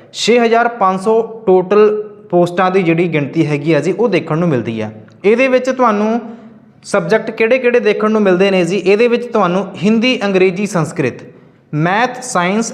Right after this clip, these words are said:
ਐਸ ਐਸ ਟੀ, ਉਰਦੂ, ਪੰਜਾਬੀ, ਸਿੰਧੀ ਅਤੇ ਗੁਜਰਾਤੀ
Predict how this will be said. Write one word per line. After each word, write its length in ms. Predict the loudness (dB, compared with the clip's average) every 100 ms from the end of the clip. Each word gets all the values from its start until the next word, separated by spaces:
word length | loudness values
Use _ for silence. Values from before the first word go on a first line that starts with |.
| -4
ਐਸ 200 | -2 -4
ਐਸ 100 | -4
ਟੀ, 180 | -6 -2
ਉਰਦੂ, 280 | -2 2 -2
ਪੰਜਾਬੀ, 580 | 0 0 0 0 -2 -4
ਸਿੰਧੀ 400 | -2 -4 -2 -2 0
ਅਤੇ 140 | -2
ਗੁਜਰਾਤੀ 520 | 0 0 0 -2 -8